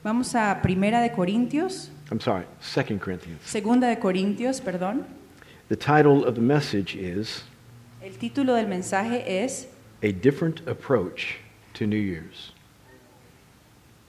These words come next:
Speaker 1: Año nuevo, un enfoque diferente.
Speaker 2: Second Corinthians chapter five,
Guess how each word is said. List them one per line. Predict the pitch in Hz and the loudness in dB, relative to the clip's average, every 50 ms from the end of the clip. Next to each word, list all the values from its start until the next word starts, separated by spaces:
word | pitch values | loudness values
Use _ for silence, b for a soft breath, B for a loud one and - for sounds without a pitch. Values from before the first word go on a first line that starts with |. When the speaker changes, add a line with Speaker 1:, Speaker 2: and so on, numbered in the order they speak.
| _ - - - - - | _ -20 -20 -14 -6 -2
Speaker 1:
Año | 214 233 254 269 277 | 2 4 6 6 8
nuevo, | 269 262 269 277 294 302 302 311 302 294 | 8 8 8 6 6 6 6 6 4 4
un | - 233 233 240 | 4 4 2 2
enfoque | 240 233 233 240 240 240 240 247 233 | 2 0 0 0 -2 -2 0 -2 -2
diferente. | 226 220 - - 196 180 185 175 175 165 - 160 160 156 - - - - - - - - - - _ _ _ - _ _ _ - _ - _ _ _ - - - | -2 -2 -2 -2 -2 0 0 0 0 0 0 -2 -4 -6 -10 -14 -18 -18 -20 -20 -20 -20 -20 -20 _ _ _ -20 _ _ _ -20 _ -20 _ _ _ -20 -20 -12
Speaker 2:
Second | - - - 120 - 131 117 | -4 0 0 2 2 0 0
Corinthians | - 127 135 143 139 143 147 139 135 | 0 0 0 2 2 2 2 2 0
chapter | - - - 143 139 - - | -2 -2 -2 -2 -2 -4 -8
five, | 135 - - 104 104 101 101 101 98 | -6 -4 -2 -2 0 0 -2 -4 -6